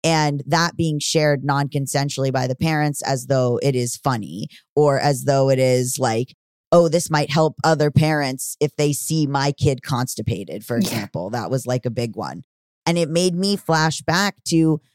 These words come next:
Speaker 1: very small moments where, like, you know, and I talk about this a lot, and my mom is gonna hate this, but, like, where my mom told her friend who I had a crush on and
Speaker 2: Yeah.
Speaker 1: I, like, wanted to die.
Speaker 2: Yeah, of
Speaker 1: And, like,
Speaker 2: course.
Speaker 1: imagine doing that on, like, a large sc-, like, if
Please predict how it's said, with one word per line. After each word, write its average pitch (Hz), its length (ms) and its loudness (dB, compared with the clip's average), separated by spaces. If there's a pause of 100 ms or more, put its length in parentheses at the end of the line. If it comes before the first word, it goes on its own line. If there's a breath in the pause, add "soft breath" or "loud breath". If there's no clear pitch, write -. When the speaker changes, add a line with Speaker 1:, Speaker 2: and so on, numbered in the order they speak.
(140)
Speaker 1:
very 208 380 0
small 147 880 -2
moments 135 640 0
where, 151 280 2
like, 139 320 2
you 160 160 -2
know, 117 200 0
and 139 160 -2
I 143 60 2
talk 147 200 -2
about 131 180 0
this 131 160 -6
a 127 40 -2
lot, 127 220 2
and 131 80 -2
my 127 140 2
mom 123 440 0
is 131 280 -2
gonna 131 220 -2
hate 135 280 -4
this, 107 260 -6 (340)
but, 135 80 2
like, 151 220 0
where 170 160 2
my 165 160 2
mom 165 320 2
told 170 240 0
her 185 100 0
friend 160 380 0
who 143 100 2
I 135 60 4
had 135 120 0
a 127 60 -2
crush 135 340 -2
on 85 300 -8 (140)
and - 100 0
Speaker 2:
Yeah. 131 120 0
Speaker 1:
I, 127 40 0
like, 127 300 -2
wanted 139 500 0
to 139 160 0 (120)
die. 135 640 0
Speaker 2:
Yeah, 285 460 4
of 226 140 -6
Speaker 1:
And, 175 240 4
like, 160 160 2
Speaker 2:
course. 175 100 -2
Speaker 1:
imagine 190 440 2
doing 185 280 4
that 175 160 4
on, 160 160 4
like, 151 140 2
a 143 80 2
large 151 400 2
sc-, - 160 -6
like, 180 160 4
if 175 120 0